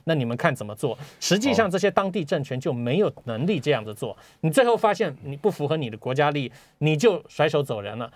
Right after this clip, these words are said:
Speaker 1: 那你遗留下来的，刚才我们讲的那一些，有一些初见苗头的所谓的公民社会的这些人，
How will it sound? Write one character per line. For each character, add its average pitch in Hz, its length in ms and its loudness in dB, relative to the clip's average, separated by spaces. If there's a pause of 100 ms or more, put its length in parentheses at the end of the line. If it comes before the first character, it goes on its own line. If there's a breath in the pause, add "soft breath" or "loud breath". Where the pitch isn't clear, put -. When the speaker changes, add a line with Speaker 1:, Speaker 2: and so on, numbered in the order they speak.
(180 soft breath)
Speaker 1:
那 220 120 4
你 156 220 0
遗 180 100 4
留 185 140 4
下 175 220 4
来 139 120 2
的， 143 120 0
刚 180 180 0
才 143 140 -2
我 123 100 -2
们 135 140 -4
讲 131 180 -2
的 117 100 -8
那 156 140 0
一 156 80 0
些， 151 260 0 (340 loud breath)
有 139 180 4
一 208 100 2
些 208 200 4
初 226 240 0
见 208 200 2
苗 139 240 0
头 139 160 -4
的 143 120 0
所 110 220 -8
谓 147 180 2
的 120 180 -2 (320 loud breath)
公 185 140 2
民 151 160 2
社 156 160 4
会 151 120 2
的 131 80 0
这 147 140 2
些 143 160 0
人， 127 140 -2